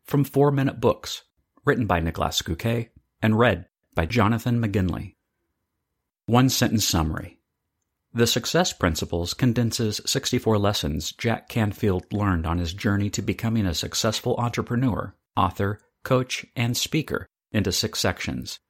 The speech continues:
which will help you transform your mindset and take responsibility and control of your own life,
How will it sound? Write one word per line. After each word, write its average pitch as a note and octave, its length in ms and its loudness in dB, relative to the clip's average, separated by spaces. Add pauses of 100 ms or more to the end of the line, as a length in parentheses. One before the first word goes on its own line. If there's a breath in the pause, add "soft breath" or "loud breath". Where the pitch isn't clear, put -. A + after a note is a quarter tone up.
(240)
which A2+ 280 0
will G#2 120 4
help C3 240 0
you B2+ 80 2
transform A#2+ 640 -2
your F2+ 100 0
mindset B2+ 680 0 (200)
and A#2 160 2
take D3 200 -2
responsibility A2+ 920 0
and G#2 160 -2
control G#2 420 2
of E2+ 120 0
your D#2+ 160 0
own F2 160 2
life, E2 440 -2